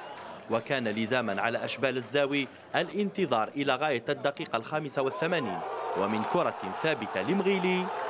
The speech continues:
البديل قدور شريف يعدل وبطريقة جميلة تنفس من خلالها الجمهور الشلفاوي السعداء. وعلى هذه النتيجة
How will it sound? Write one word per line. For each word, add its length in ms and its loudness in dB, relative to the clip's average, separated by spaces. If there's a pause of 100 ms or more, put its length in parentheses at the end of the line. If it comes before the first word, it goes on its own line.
(160)
البديل 520 4
قدور 380 0
شريف 320 0 (120)
يعدل 640 2 (360)
وبطريقة 1000 2 (300)
جميلة 340 2 (460)
تنفس 520 0
من 180 -2
خلالها 460 2
الجمهور 640 2
الشلفاوي 760 0 (320)
السعداء. 560 0 (540)
وعلى 240 2
هذه 320 0
النتيجة 580 0